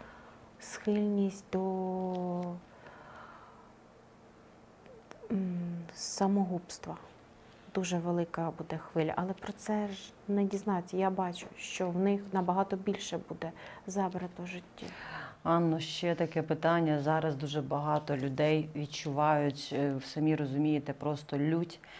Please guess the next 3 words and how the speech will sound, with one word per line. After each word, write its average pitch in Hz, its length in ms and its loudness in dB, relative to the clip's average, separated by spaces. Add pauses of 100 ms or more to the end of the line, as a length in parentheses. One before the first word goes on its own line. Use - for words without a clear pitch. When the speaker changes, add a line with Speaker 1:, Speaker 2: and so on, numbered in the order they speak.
(260)
Speaker 2:
ненависть, 165 1000 6 (440)
е, - 60 -2
м, 147 760 8